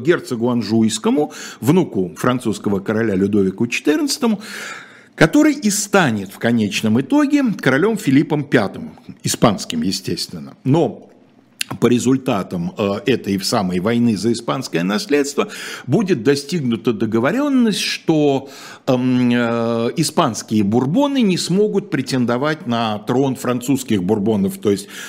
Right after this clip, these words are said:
бурбоны разойдутся по этим двум тронам, если можно так выразиться. Ну,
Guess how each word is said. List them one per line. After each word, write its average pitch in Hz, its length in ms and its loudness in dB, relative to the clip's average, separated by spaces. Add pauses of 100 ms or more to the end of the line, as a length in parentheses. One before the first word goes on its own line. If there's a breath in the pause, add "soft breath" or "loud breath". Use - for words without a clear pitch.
(120)
бурбоны 151 640 4
разойдутся 139 1000 0
по 135 200 2
этим 135 460 2
двум 123 600 2
тронам, 120 460 2
если 90 320 -4
можно 95 340 0
так 98 240 -6
выразиться. 87 640 -4 (360 loud breath)
Ну, 262 300 4